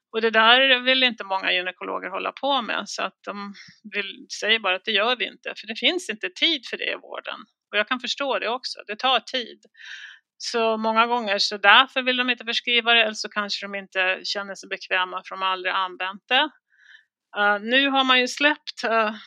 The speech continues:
en typ av, av progesteron på, på apoteken, och det är när man använder det cykliskt. Eh, alltså att man använder det tolv dagar eller tolv kvällar i månaden. Den finns på apoteket,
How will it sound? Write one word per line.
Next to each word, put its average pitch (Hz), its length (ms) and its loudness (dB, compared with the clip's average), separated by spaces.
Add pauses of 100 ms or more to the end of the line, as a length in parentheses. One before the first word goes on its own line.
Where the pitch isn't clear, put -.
(880)
en 285 340 10
typ 185 400 -4
av, 190 280 2
av 185 340 -4 (220)
progesteron 185 760 -6 (160)
på, 190 120 -12
på - 120 -18
apoteken, 196 840 -10
och 214 160 -10
det 214 180 4
är 202 160 4
när 196 100 -6
man 196 220 -4
använder 190 400 -4
det 190 120 -8
cykliskt. - 840 -6 (580)
Eh, 165 260 -8
alltså 190 240 -10
att 185 160 -10
man 190 260 -6
använder 185 440 -4
det 185 120 -8
tolv 190 320 -4 (120)
dagar 185 440 0
eller 196 300 -12
tolv 190 260 -10 (100)
kvällar 214 360 0
i 285 60 0
månaden. - 560 -6 (720)
Den 254 220 2
finns 269 380 -4
på - 80 -12
apoteket, 208 680 -6